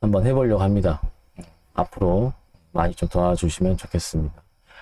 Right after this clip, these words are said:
제가 지금 목소리가 안 좋은데요. 어, 밭에서 일을 하다가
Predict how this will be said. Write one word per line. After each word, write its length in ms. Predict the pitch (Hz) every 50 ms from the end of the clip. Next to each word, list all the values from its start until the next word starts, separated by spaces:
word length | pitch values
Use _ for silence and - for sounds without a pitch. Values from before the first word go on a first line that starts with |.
| - _ -
제가 240 | - 131 135 143
지금 200 | 139 131 143 135
목소리가 440 | 113 117 - - 151 151 151 147 151
안 120 | 123 104 95
좋은데요. 720 | 98 101 98 98 98 110 127 135 127 107 90 80 73 - -
어, 540 | - 87 90 87 87 87 87 85 85 82 80 - _ _ _ _ _ _ _ - - 160 -
밭에서 380 | - 95 - - 143 127 131
일을 260 | 123 123 120 123 113
하다가 760 | 123 - - 147 - 107 95 90 92 92 92 85 76 78 -